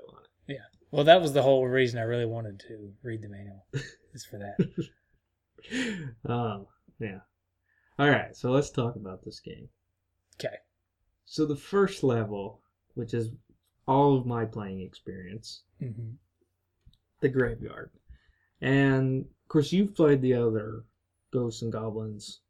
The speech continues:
Speaker 1: series games, but apparently, like, every Ghosts and Goblins game, like, has, like, the first level is kind of a play to that level,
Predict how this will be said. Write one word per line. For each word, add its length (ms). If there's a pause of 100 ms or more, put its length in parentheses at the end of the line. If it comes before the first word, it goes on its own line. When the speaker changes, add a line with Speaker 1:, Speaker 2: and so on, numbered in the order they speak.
(220)
Speaker 1:
series 600 (260)
games, 420
but 120
apparently, 500
like, 220
every 260
Ghosts 300
and 80
Goblins 400
game, 280
like, 180
has, 180
like, 220 (120)
the 160
first 220
level 380
is 100
kind 200
of 60
a 180
play 280
to 160
that 160
level, 420